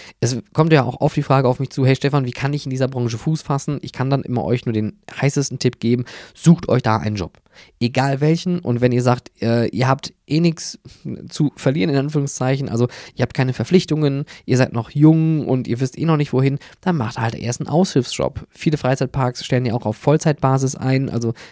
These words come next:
nicht nur auf Stundenkraftbasis, dann kommt man da auch finanziell gut über die Runden und dann arbeitet euch da durch und hoch vor allem. Zeigt, dass ihr was könnt, sprecht mit den Leuten, fangt an, im eigenen Haus netzzuwerken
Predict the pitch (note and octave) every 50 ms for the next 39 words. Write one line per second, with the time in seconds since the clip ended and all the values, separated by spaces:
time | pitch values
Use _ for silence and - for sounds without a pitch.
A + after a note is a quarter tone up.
0 | _ _ - B2+ C3+ - - B2+ G#2 G#2+ - - - E3+ E3 E3 - - C3+ -
1 | - - B2+ B2+ C3 B2+ B2+ C3 - - - - - - _ _ - B2 B2+ C3
2 | - - _ _ - - C#3 G#2+ C3 C3 B2 B2 G2 A#2+ A2+ - C3 A2 G#2+ A2
3 | - - D#3+ F3 E3+ D3+ D3 - D3+ C#3 C#3 C3 C3+ C3 B2 C3 C3+ A2 G2+ C3+
4 | - - - - - _ - D3 D3+ E3 G3 G#3+ - - E3+ F#3+ G3 F#3+ F#3+ F#3
5 | F3+ F3 - - E3+ F3 E3+ - E3+ D#3+ D#3+ D#3+ E3+ - - - E3+ F#3 G3 -
6 | _ _ - - A3 A#3 B3 - - - - - G#2+ G2+ G2 - - - - -
7 | F3 F#3 F3 F3 - D#3+ - - - C#3+ C#3 D3 D3+ - - - - - - -
8 | B2 B2+ - - - D#3+ D3+ D3 D3 - - _ _ _ - - - - F3 E3+
9 | - E3+ D#3+ D#3 D3+ C#3+ C3+ B2+ B2+ B2+ - - C3+ B2+ G2 - - E3 E3 E3
10 | - - C#3+ C#3+ - - - D3 C#3 - - C#3+ E3+ F3 E3 D3+ C3 A#2+ C#3 C3+
11 | C3+ - B2 B2 B2 - - - - D3 B2+ B2+ A2+ G#2 A2 - B2+ B2